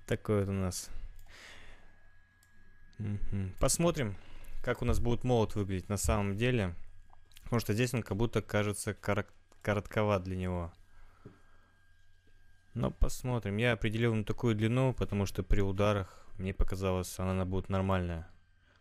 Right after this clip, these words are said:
Вот так. Опять же из воображения.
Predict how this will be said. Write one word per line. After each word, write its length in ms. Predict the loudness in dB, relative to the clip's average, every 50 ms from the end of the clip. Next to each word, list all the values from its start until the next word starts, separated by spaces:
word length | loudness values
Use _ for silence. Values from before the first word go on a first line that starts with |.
| -20 -10 -10
Вот 140 | -10 -4
так. 320 | 0 0 0 0 -2 -6 -8 -6 -6 -4 -4 -4 -6
Опять 260 | -4 0 0 2 2
же 120 | 2 0 0
из 120 | 0 0
воображения. 720 | 0 0 0 2 2 0 2 2 0 0 0 -2 -4 -6